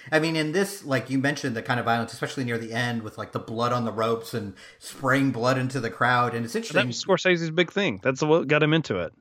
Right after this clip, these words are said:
Speaker 1: Well, yeah, because he actually, like, he's kind of anti-sports, I guess. Like, his quote is
Speaker 2: Well,
Speaker 1: like,
Speaker 2: that's not a shocker, but
Speaker 1: Yeah.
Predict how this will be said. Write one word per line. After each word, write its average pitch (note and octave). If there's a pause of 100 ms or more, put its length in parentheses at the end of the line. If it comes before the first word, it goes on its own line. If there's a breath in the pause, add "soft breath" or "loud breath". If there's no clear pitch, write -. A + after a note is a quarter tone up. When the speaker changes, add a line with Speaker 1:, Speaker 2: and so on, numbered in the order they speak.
(160)
Speaker 1:
Well, D#3
yeah, F3
because C#3+
he C#3+
actually, C3+
like, B2
he's D3+ (220)
kind B3
of C4+
anti-sports, D#3
I D#3+
guess. F3+
Like, C3+
his F#3
quote D3+
is C3
Speaker 2:
Well, C#3
Speaker 1:
like, C3+
Speaker 2:
that's C#3+
not B2+
a G2
shocker, A2
but F3+
Speaker 1:
Yeah. A#2